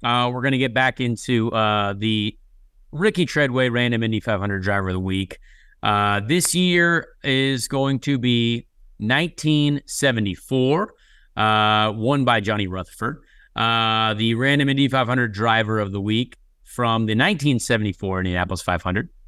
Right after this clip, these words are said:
We are going to go with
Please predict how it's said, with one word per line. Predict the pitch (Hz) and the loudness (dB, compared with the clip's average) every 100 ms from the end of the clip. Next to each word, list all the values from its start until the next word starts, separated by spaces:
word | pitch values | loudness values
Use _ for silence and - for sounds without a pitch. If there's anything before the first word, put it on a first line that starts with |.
| - - - - _ - - _ _ - - - - _ | -20 -20 -20 -20 _ -20 -20 _ _ -20 -20 -20 -20 _
We | 127 208 247 | -2 2 4
are | 214 202 | 4 2
going | 185 180 | 4 2
to | 151 | 2
go | 139 147 | 2 2
with | 147 120 110 170 - | 4 2 2 0 -6